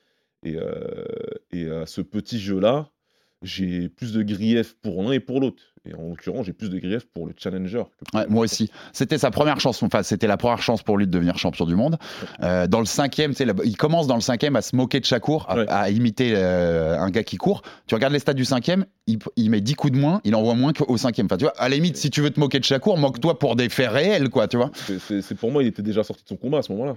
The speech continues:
Speaker 1: Il était déjà sorti à ce, de ce combat. Il avait compris qu'il, qu'il, qu'il arriverait pas à toucher, qu'il arriverait pas à envoyer quoi que ce soit.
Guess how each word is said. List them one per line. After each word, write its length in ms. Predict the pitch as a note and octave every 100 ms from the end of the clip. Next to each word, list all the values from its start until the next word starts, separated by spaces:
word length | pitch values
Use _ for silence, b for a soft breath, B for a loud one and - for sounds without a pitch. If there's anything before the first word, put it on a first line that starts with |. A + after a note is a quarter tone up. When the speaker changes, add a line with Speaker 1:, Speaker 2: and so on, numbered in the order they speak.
| -
Speaker 1:
Il 80 | F#2
était 140 | F2+
déjà 160 | F2 -
sorti 180 | - F#2
à 40 |
ce, 300 | - C#2 F2
de 120 | F#2
ce 80 | F2+
combat. 240 | F#2+ A2+
Il 100 | C3
avait 140 | F#2 F#2
compris 380 | - G#2 B2 A2
qu'il, 260 | G2+ F#2
qu'il, 160 | - F2
qu'il 160 | - F2+
arriverait 240 | F2 F#2
pas 140 | -
à 60 | G2
toucher, 420 | - F2+ A2 D3
qu'il 200 | C#3+ F2+
arriverait 320 | E2 F2 F2
pas 120 | - A#2
à 20 |
envoyer 340 | G2 F2+ F2
quoi 140 | E2+ G2
que 80 |
ce 80 | -
soit. 280 | F2+ G#2+